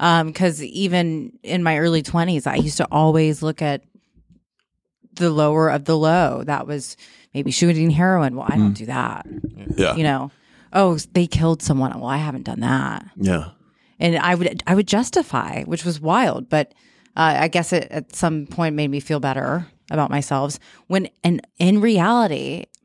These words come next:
Speaker 1: in my head and my, you know, my Holy Spirit knew, "Emily, you're lying."
Speaker 2: Yeah. But how do you do it? So how do you, what's the practicality for this? So I would say as a counselor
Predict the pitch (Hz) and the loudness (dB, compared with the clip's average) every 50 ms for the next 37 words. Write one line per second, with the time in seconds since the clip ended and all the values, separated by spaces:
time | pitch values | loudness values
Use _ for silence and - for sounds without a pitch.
0 | _ _ - - 180 180 180 175 165 160 147 - 175 202 220 233 202 170 151 156 | _ _ -6 -2 -2 0 0 0 -2 -2 -4 -4 -2 0 2 4 4 2 2 0
1 | 151 151 151 151 151 151 143 139 - 170 160 147 139 - - - - 156 147 160 | -2 -2 0 0 0 0 -2 -4 -4 -2 -2 -2 -4 -6 -10 -14 -14 -12 -10 -8
2 | 170 175 165 - - - 190 226 220 175 151 143 - 156 160 170 190 190 165 151 | -6 -6 -6 -8 -6 -4 -2 2 2 2 2 0 0 0 2 4 4 6 4 4
3 | - - 175 190 185 160 139 131 135 139 156 190 214 165 - - 80 78 - _ | 2 2 0 0 0 -2 -2 -4 -4 -6 -6 -6 -8 -8 -10 -12 -16 -20 -20 _
4 | _ - 95 87 80 - _ _ - - - - - - 170 156 151 185 208 240 | _ -6 -6 -6 -6 -8 _ _ -16 -14 -14 -6 -2 -2 0 0 2 0 0 0
5 | 233 214 175 123 151 143 - - - 123 110 127 151 160 175 175 139 120 117 117 | 0 -2 -2 0 0 0 0 0 -2 -4 -2 -2 0 0 0 2 2 2 2 4
6 | 113 113 110 - - - 120 147 147 - - - - - 113 101 82 87 - 104 | 4 4 2 2 0 -2 -2 -2 -2 -2 -4 -4 -2 -2 -2 -2 -4 -6 -4 -2
7 | 95 95 90 85 80 - 80 78 78 - - - 107 95 - - - - - - | 0 0 -2 -4 -8 -10 -10 -10 -10 -10 -6 -4 -4 -4 -4 -4 -10 -20 -20 -20
8 | _ _ _ - 117 127 151 175 175 143 117 - - 117 101 98 95 - 80 - | _ _ _ -4 -2 0 0 2 2 0 0 -2 -2 -2 -2 -2 -2 -4 -6 -10
9 | 87 - - - 113 107 104 101 95 - - 98 98 98 95 92 92 90 - | -12 -14 -12 -10 -8 -8 -8 -8 -10 -12 -10 -8 -6 -6 -6 -6 -6 -8 -10